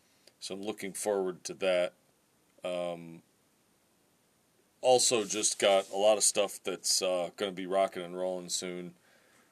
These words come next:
Probably do another Flixology, probably another Scott West. Uh, I love doing those guest episodes and recording with some of those guys. Like, these guys are just the fucking best. I love talking to 'em.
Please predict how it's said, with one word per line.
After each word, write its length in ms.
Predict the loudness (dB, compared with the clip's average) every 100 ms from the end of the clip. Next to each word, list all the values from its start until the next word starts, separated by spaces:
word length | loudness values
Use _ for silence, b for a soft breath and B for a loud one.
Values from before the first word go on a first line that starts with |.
| 2
Probably 300 | 6 6 4
do 140 | -2
another 300 | 0 -2 -2
Flixology, 880 | -4 -4 -2 2 4 2 0 -8 -2
probably 380 | 0 2 0 -2
another 240 | -4 -4
Scott 460 | -4 0 0 0 -2
West. 500 | -4 -4 -6 -8 -16 b b b b _
Uh, 40 | -10
I 320 | -6 -6 -4
love 260 | 2 2 2
doing 260 | -6 -6
those 200 | -6 -6
guest 320 | -2 -2 -2
episodes 560 | -4 -6 -6 -6 -8 -12
and 100 | -14
recording 520 | -10 -4 -2 -2 -6
with 100 | -8
some 160 | -8 -8
of 80 | -10
those 160 | -8
guys. 400 | -6 -4 -4 -6
Like, 280 | -8 -10 -14
these 160 | -16 -6
guys 260 | -4 -4 -6
are 60 |
just 220 | -8 -8
the 60 | -8
fucking 340 | -10 -10 -10
best. 340 | -6 -6 -6 -10
I 40 |
love 200 | -10 -10
talking 360 | -4 -4 -4 -12
to 160 | -12
'em. 160 | -12